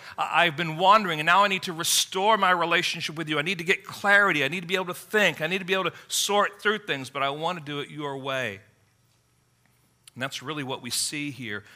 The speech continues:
unfolding in this passage. So let's begin as we walk through this passage by looking at Absalom's stolen rebellion. And it begins by giving us in verse one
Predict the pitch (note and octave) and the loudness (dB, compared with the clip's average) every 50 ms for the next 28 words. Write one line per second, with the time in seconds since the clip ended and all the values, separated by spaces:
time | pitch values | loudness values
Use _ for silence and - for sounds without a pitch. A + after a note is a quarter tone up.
0 | - _ _ - C3+ C3+ B2+ - - D3+ C#3+ C3+ B2 A2+ A2+ G#2 - A2+ G#2 G#2 | -20 _ _ -12 -12 -12 -12 -14 -12 -10 -10 -10 -10 -10 -12 -14 -14 -14 -14 -14
1 | G#2 G2+ - - - - A2 G2+ F#2+ F#2+ - - A2 - C3 E3 - - - E3+ | -12 -12 -12 -14 -12 -14 -14 -12 -12 -14 -16 -14 -14 -12 -10 -10 -10 -8 -8 -10
2 | C#3 A#2 C3 D#3 D3+ B2+ A2 - - - - - - C#3+ C3+ C#3 C3+ B2+ B2 C3 | -10 -6 -4 -2 -2 -2 -4 -8 -16 -20 -20 -16 -14 -10 -10 -8 -8 -8 -8 -2
3 | C#3+ D#3 D3+ C#3 - - C#3+ B2+ B2+ - - - C3+ A2+ A2 G#2+ - - A2+ G2 | 0 0 0 0 -2 -10 -14 -8 -6 -6 -6 -6 -6 -6 -4 -4 -4 -6 -10 -10
4 | G#2+ - A#2+ B2 B2+ C#3+ C#3 - A#2 A2 G#2 - A2+ A#2+ C3 C3+ - - - C#3+ | -8 -6 -6 -6 -6 -8 -10 -10 -12 -12 -12 -8 -6 -6 -6 -4 -4 -6 -6 -6
5 | C3+ C3 B2+ B2 - - - _ - - - _ - - - - - - - D3 | -10 -12 -12 -12 -12 -14 -14 _ -20 -20 -20 _ -8 -4 -2 -2 -2 -2 -4 -4
6 | C#3 D#3 D#3+ D3 B2+ A#2 A2 G#2+ A2 G#2 - _ _ _ _ _ - _ _ - | -4 -2 -2 -2 -4 -6 -6 -8 -12 -16 -18 _ _ _ _ _ -20 _ _ -12
7 | C3 A#2+ G2+ - A#2+ A#2+ C3 C#3 C3 A#2+ A2 - - - _ _ _ _ _ _ | -12 -10 -6 -4 -2 0 0 0 0 -2 -4 -6 -12 -20 _ _ _ _ _ _
8 | _ _ _ _ _ _ _ _ _ _ _ _ _ _ _ _ _ _ _ _ | _ _ _ _ _ _ _ _ _ _ _ _ _ _ _ _ _ _ _ _
9 | _ _ _ _ _ _ _ _ - - _ _ _ _ _ _ _ _ _ - | _ _ _ _ _ _ _ _ -20 -20 _ _ _ _ _ _ _ _ _ -8
10 | D3 D#3+ F3 D3+ E3+ D3 G3+ E3+ - C#4 E4 F4 D#4+ - - A3 F#3+ D#3+ E3 G3+ | -4 -4 -4 -4 -2 -4 -4 0 2 2 2 2 0 -2 0 0 0 0 0 0
11 | F#3+ G3 F#3 F3+ E3+ - - E3+ D3+ C3+ D#3+ E3+ E3+ - - D#3+ E3+ F#3 F3 E3 | 0 0 0 0 0 0 0 -2 -4 -4 -2 -2 -2 -2 -2 -4 -2 0 0 0
12 | C#3+ C3+ | 0 0